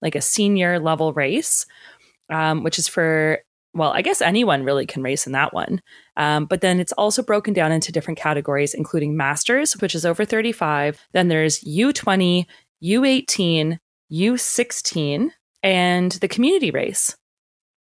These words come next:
So there's a whole whack of different categories, and they all run different distances. And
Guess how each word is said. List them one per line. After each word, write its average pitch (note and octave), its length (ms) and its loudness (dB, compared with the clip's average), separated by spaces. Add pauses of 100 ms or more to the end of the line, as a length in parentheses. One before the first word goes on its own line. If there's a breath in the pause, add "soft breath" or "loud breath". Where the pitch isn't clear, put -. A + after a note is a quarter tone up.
(260)
So - 140 -6
there's A3 160 2
a B3 80 2
whole B3+ 280 0
whack G3 320 0
of G#3 80 -2
different D#3 520 -2 (360)
categories, D#3 560 2
and E3+ 140 0
they D#3+ 100 0
all F3+ 220 0
run A#3 160 2
different A3 280 -2
distances. D3 680 -2 (260 loud breath)
And E3+ 360 2